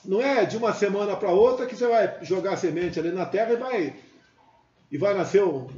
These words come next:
pé de tomate ali, um, um alface. Não, leva alguns meses. Fica em casa que a economia te vê depois.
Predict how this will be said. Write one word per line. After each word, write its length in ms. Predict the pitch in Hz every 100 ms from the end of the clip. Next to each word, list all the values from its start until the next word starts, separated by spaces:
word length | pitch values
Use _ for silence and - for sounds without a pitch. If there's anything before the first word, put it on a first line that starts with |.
| -
pé 140 | 202
de 100 | 170
tomate 500 | - 151 175 196 -
ali, 240 | 147 220 208
um, 240 | 143 131 - _ _ _
um 140 | 156
alface. 500 | 156 131 185 220 196 220
Não, 340 | 254 277 165
leva 320 | 156 240 240
alguns 420 | 254 196 180 277
meses. 440 | 208 269 247 170 - - _ _ _ _ _ _ _ _ _ _ _ _ _ _ _ _
Fica 380 | _ - 285 302
em 100 | 220
casa 440 | 160 226 254 233 208
que 100 | 233
a 40 |
economia 380 | 240 214 214 269
te 120 | 226
vê 160 | 226 220
depois. 340 | - 156